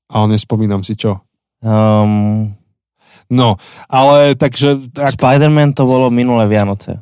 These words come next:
Speaker 2: to, to nebolo. Čo to mohlo byť? Čo boli také premiéry tento rok?
Speaker 1: A možno, že som bol v kine iba pred, pred, pred vojnou.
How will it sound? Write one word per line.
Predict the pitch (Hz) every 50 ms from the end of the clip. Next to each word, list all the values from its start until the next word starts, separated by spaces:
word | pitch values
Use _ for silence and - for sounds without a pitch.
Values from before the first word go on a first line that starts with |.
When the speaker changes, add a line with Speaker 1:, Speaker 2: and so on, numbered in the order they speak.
| -
Speaker 2:
to, | _ - 107 104
to | 104 - - 104
nebolo. | 104 104 101 98 101 95 92 90 104 - _ _ _ _ _ _ _ _ _ _ _
Čo | - - 165
to | - 285
mohlo | 247 143 107 104 98 110
byť? | 95 80 - 98 101 - - - _ _
Čo | - - 147
boli | 170 175 127 113
také | 107 110 104 - 110
premiéry | 104 - 110 107 104 104 101 104 104
tento | - 101 104 104 - 104
rok? | 101 98 98 - - - _ _ _ _ _ _ _ _ _ _ _ _ _
Speaker 1:
A | - 120
možno, | 123 123 127 127 123
že | 117 117
som | - - 123
bol | 120 123 117
v | -
kine | - 135 123 120
iba | 117 113 120
pred, | 110 - - 123 117 113 - - - - - - _ _ _ _ _
pred, | - 127 117 117 113 107 110 - - -
pred | - 110 113 110
vojnou. | 113 110 107 101 95 95 98 101 101 107